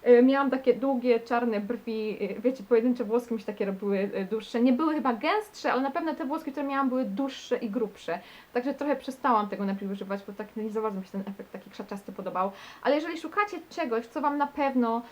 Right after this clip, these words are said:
te rzęsy, wiecie, tak tego, popchnie do działania i Wam wydłuży i podkręci i uczerni, że tak powiem,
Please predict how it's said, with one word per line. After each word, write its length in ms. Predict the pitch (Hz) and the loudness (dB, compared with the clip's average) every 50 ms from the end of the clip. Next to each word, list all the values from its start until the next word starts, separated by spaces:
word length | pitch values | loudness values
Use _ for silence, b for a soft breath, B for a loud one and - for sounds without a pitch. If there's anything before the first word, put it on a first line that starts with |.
| B B - - | B B -4 0
te 100 | 262 254 | 0 2
rzęsy, 800 | 247 262 254 254 254 262 - - 233 226 220 220 226 208 220 208 | 4 4 4 4 2 2 4 6 6 8 8 6 4 2 2 2
wiecie, 520 | 233 214 208 - - - 185 180 175 185 - - - - - - - - - - - - _ _ _ - - _ - - | 2 2 2 0 -4 -2 -2 -2 -2 -4 -8 -12 -18 -20 -20 -20 -20 -20 -20 -20 -20 -20 _ _ _ -20 -20 _ -8 -4
tak 140 | - 240 - - - - - - | -4 -4 -4 -8 -20 -16 -4 -2
tego, 320 | 247 226 185 165 165 165 - | -2 0 0 0 -2 0 0
popchnie 360 | - 359 359 - - 262 220 | 0 0 0 0 -2 0 2
do 100 | 208 220 | 2 2
działania 580 | 220 220 220 214 233 269 311 311 285 254 247 220 | 2 4 4 6 6 6 4 4 2 2 2 2
i 100 | - 240 | 2 2
Wam 200 | 233 247 247 240 | 2 2 2 2
wydłuży 520 | 247 226 196 196 262 285 294 277 240 254 | 2 0 0 0 0 0 0 0 0 -2
i 40 | 247 | -2
podkręci 720 | 247 - 214 - - 254 240 240 247 240 - - 233 - 233 | -2 -4 -6 -6 -2 0 0 2 0 0 -2 -4 -8 -6 -6
i 40 | - | -6
uczerni, 640 | 247 240 - - - 269 262 277 269 269 233 202 208 | -6 -6 -6 -6 -4 -4 -2 -2 -2 -4 -4 -4 -6
że 100 | 214 208 | -6 -8
tak 120 | - 202 | -10 -10
powiem, 360 | - - 285 285 302 294 294 | -4 -2 0 0 2 0 -2